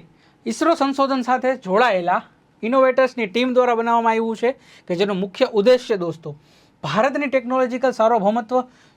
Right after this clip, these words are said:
સ્થાપિત કરવાનો અને વિદેશી એ આઈ સિસ્ટમ પર શું કરવાનો, નિર્ભયતા ઘટાડવાનો, દોસ્તો, અને સ્વદેશી નિર્ભયતા વધારવાનો આવો કંઈક હેતુ છે, દોસ્તો. આ પ્લેટફોર્મનું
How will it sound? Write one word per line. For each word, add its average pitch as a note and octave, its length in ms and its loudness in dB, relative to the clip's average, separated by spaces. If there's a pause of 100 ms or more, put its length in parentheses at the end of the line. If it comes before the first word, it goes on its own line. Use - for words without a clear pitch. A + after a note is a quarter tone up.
(140)
સ્થાપિત A#3+ 440 -2
કરવાનો B3+ 380 2
અને A3 220 0
વિદેશી B3 680 0
એ A3 120 2
આઈ B3 200 2
સિસ્ટમ A3 500 -6
પર G#3+ 140 -2
શું B3 240 -8
કરવાનો, G3+ 500 0
નિર્ભયતા F#3 880 0 (760)
ઘટાડવાનો, E3 720 2
દોસ્તો, C#3+ 380 -16 (300)
અને F#3 260 -6
સ્વદેશી A3 520 -2
નિર્ભયતા F3 800 0 (680)
વધારવાનો F3 640 2 (100)
આવો A#3+ 300 2
કંઈક F#3 280 -6 (200)
હેતુ F3+ 360 -2
છે, D3+ 160 -14
દોસ્તો. D3 380 -18 (720)
આ A#3 140 6
પ્લેટફોર્મનું D#3+ 600 -2